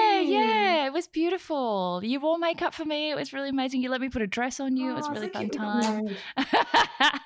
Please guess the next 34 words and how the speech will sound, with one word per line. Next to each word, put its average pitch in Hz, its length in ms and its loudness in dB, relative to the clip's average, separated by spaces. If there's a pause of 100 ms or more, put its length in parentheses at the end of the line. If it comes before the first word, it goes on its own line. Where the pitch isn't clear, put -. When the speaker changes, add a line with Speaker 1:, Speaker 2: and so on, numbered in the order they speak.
Speaker 1:
married. 311 160 -4
Speaker 2:
<laughs> - 40 -20 (1600)
But 349 80 4
you 311 120 4
know, 320 140 6
like, 330 180 2
as 277 120 0
those 226 220 0
milestones 165 500 0
start 143 220 -4
to 170 40 -10
come 160 200 -6
up, 147 140 -6
like 151 220 -4
the 160 300 -6 (100)
two-year 185 320 -4
wedding 160 280 -4
anniversary, 156 760 -6 (280)
you 185 120 -2
realize 180 360 2
how 175 120 -2
much 165 200 -6
time 165 240 -2
has 160 100 -6
passed 156 640 -6 (600)
and 185 100 -2
we 180 80 -2
still 202 160 0
haven't 180 160 0
had 175 140 0
our 160 100 2
honeymoon 240 720 0
and, 190 100 0
like, 165 300 -8